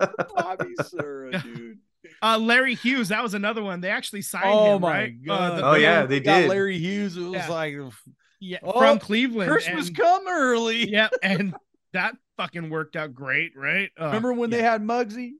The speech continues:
Speaker 2: Remember they were,
Speaker 3: Uh,
Speaker 2: like, advertising Muggsy? They signed
Speaker 3: Yep.
Speaker 2: Muggsy as a free
Speaker 3: Yep.
Speaker 2: agent.
Speaker 3: Muggsy's
Speaker 2: Uh,
Speaker 3: claim to fame, of course, being in Space Jam.
Speaker 1: Yeah.
Speaker 2: Fucking, uh,
Speaker 3: And being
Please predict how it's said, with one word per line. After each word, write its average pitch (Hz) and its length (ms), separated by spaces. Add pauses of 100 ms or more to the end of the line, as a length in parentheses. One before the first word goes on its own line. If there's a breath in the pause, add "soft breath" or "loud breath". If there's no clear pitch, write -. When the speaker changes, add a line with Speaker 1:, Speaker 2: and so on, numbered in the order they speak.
Speaker 2:
Remember 214 280
they 220 100
were, 214 160
Speaker 3:
Uh, - 20
Speaker 2:
like, 185 180
advertising 196 580
Muggsy? 202 520
They 170 140
signed 180 240
Speaker 3:
Yep. 175 200
Speaker 2:
Muggsy 170 180
as 151 80
a 151 60
free 160 200
Speaker 3:
Yep. 160 160
Speaker 2:
agent. 170 260 (440)
Speaker 3:
Muggsy's 220 460
Speaker 2:
Uh, - 40
Speaker 3:
claim 208 240
to 196 80
fame, 202 240
of 170 100
course, 180 320
being 156 320
in 151 140
Space 147 360
Jam. 113 380 (340)
Speaker 1:
Yeah. 131 280
Speaker 2:
Fucking, 160 280
uh, 151 300
Speaker 3:
And 208 240
being 185 420